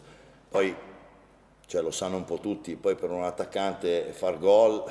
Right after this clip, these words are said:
eh, diventa molto più facile a livello mentale, molto più facile a livello di convinzione, molto più facile,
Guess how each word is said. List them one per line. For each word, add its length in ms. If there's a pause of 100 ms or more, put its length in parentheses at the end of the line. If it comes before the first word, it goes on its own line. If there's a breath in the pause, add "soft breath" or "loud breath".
eh, 480
diventa 880
molto 280
più 120
facile 540
a 20
livello 320
mentale, 960
molto 320
più 120
facile 500
a 40
livello 340
di 80
convinzione, 760
molto 260
più 140
facile, 560